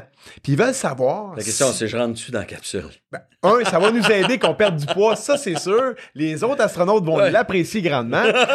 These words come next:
Speaker 1: Euh, mais c'est surtout aussi au niveau de ton, ton mental, ton
Speaker 2: Ouais.
Speaker 1: mindset, hein, ta psychologie, à savoir, est-ce que tu vas fitter avec tout le monde ? Donc, je te pose quelques questions.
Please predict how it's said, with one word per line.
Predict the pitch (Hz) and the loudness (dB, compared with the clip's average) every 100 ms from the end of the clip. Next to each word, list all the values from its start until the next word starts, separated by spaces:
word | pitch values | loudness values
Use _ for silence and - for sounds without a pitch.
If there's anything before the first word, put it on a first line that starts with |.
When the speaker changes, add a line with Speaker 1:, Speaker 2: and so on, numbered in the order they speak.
| 311 - | 0 0
Speaker 1:
Euh, | 170 196 202 | 0 2 0
mais | 202 214 277 302 - | -2 2 2 0 -4
c'est | 156 202 | -8 -6
surtout | 208 233 | -4 -2
aussi | 302 - | -4 -2
au | 220 | -2
niveau | 190 | -2
de | 240 | -2
ton, | 190 156 139 - _ _ - | -2 -2 -4 -12 _ _ -8
ton | 143 | -4
mental, | 139 156 147 160 202 | -2 -4 0 2 2
ton | 214 143 | 0 2
Speaker 2:
Ouais. | 196 175 | 2 4
Speaker 1:
mindset, | 156 - 202 226 196 | 0 0 -2 -2 -2
hein, | 185 208 | -6 -4
ta | 139 | -6
psychologie, | - - 214 175 139 214 | -4 -2 0 0 0 -4
à | |
savoir, | 214 151 147 233 226 | -2 -2 0 0 -2
est-ce | - - | -6 -10
que | - 254 254 | -6 -6 -6
tu | - | -10
vas | 139 | -10
fitter | - 190 - 247 | -10 -12 -8 -2
avec | 139 135 - | -2 -2 -8
tout | 131 | -8
le | |
monde ? | 113 101 - _ _ - - | -6 -8 -12 _ _ -16 0
Donc, | 160 | 0
je | 170 | 2
te | |
pose | 247 330 349 - | 2 2 -2 0
quelques | 277 277 240 | 0 0 0
questions. | 185 147 - 190 277 | 0 0 0 0 -2